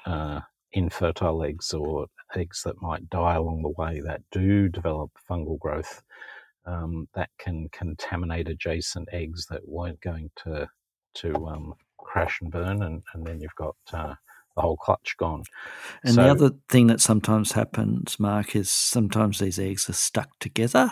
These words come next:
Speaker 2: Um, if
Speaker 1: Yes.
Speaker 2: if the eggs have recently been laid, then you could gently, very, very gently try and, um, pull them apart. But otherwise, you leave them, Mark, um, is what my recommendation would be.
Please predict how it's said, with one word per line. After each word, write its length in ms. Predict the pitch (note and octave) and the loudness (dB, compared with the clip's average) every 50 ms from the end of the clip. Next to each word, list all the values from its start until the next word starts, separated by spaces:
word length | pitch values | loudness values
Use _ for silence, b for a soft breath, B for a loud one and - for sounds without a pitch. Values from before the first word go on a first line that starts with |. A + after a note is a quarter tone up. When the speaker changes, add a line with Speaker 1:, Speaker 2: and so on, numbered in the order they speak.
| - - - | 0 -4 -2
Speaker 2:
Um, 260 | B2+ - A2+ A2 - | 0 0 0 0 0
if 60 | - | 2
Speaker 1:
Yes. 540 | - A2+ A2+ - - - - - - B B B B B B _ _ | 2 2 2 2 0 -2 -2 -2 -4 B B B B B B _ _
Speaker 2:
if 340 | - B2 A2 - - - - | 4 4 6 6 4 0 2
the 340 | - A2+ A2+ A#2 A#2 A#2 A#2 | 2 4 6 8 8 8 6
eggs 360 | A#2 G#2 G2+ - - - - _ _ | 6 4 2 2 0 0 -2 _ _
have 420 | - - A2 G#2+ A2 G#2 F#2+ - - - - _ _ _ _ _ _ _ _ _ _ _ | -2 0 2 4 4 2 0 -2 -8 -14 -18 _ _ _ _ _ _ _ _ _ _ _
recently 880 | - C3 C3+ B2+ G#2+ A#2 A2+ A2+ A2 - - B2 - - G2+ G#2 G#2 G#2 | -12 -10 -4 2 6 6 8 8 8 6 4 2 0 0 2 2 2 2
been 420 | - - F#2+ G2 F#2+ F#2+ F#2+ - | 0 0 0 2 2 0 0 -2
laid, 480 | - - G2 F#2 F#2 F#2+ G#2 A2 A2+ - | -4 -4 -4 -4 -2 0 0 0 0 0
then 440 | - G#2+ G#2 G2+ G2+ G2 - - - - G3+ F3 C3+ - A3+ A2+ - G#2+ G#2 A3+ | 0 0 2 2 2 2 0 -2 -6 -8 -12 -14 -16 -14 -14 -14 -16 -14 -14 -10
you 160 | B3 A#2+ - A2+ | -8 -6 -6 -8
could 240 | - - G2 F#2+ F#2+ F#2+ F#2+ F#2+ F2 | -6 -8 -8 -8 -8 -12 -14 -14 -8
gently, 600 | - - A2+ A2+ A2 G#2+ - - - G#2+ G#2+ G#2 | 0 4 6 6 6 6 2 0 0 0 2 2
very, 320 | F#2+ - G#2+ G2+ G2 G2 F#2 | 2 2 2 2 2 2 0
very 280 | - G2 F#2+ G2 G2 | 0 0 0 0 0
gently 440 | - - F#2+ F#2 E2+ F2 F#2 F#2+ F2+ | -2 -2 -4 -6 -4 -4 -4 -4 -6
try 340 | - - - - F#2+ F#2+ G2 | -6 -10 -12 -10 -8 -8 -6
and, 180 | G2 F#2 F2 - - | -8 -8 -10 -12 -12
um, 300 | G2 G2 F#2+ F#2+ F#2+ F#2+ - - | -10 -10 -10 -10 -12 -14 -16 -10
pull 160 | - G#2+ G#2+ | -8 -6 -4
them 140 | - G2 F#2+ | -2 -2 -2
apart. 260 | F#2 - G#2+ G#2 - | 0 0 0 0 0
But 80 | - G#2+ | 4 4
otherwise, 380 | C3+ B2+ B2 A#2+ A#2 G#2 - | 4 4 6 6 4 4 2
you 80 | - - | 0 2
leave 260 | - G#2 A2 A2 - | 4 6 6 6 4
them, 120 | - G2+ F2+ | 2 0 0
Mark, 360 | F#2 F2+ E2+ E2+ - - - | 0 -2 -2 -4 -6 -8 -8
um, 160 | G2+ F#2+ F#2 | -6 -4 -4
is 160 | F2+ F2 - | -4 -6 -6
what 140 | - G2+ - - G2 | -8 -8 -8 -6 -6
my 180 | F#2+ F#2+ G2 | -4 -4 -4
recommendation 840 | G2 F#2+ G2 - - - E2+ F2 E2+ - F#2 F#2+ - - - - F2+ F#2+ | -4 -6 -8 -10 -12 -12 -12 -10 -10 -10 -10 -8 -10 -12 -12 -14 -14 -14
would 160 | - - - | -14 -14 -8
be. 160 | - - C3 | -6 -6 -6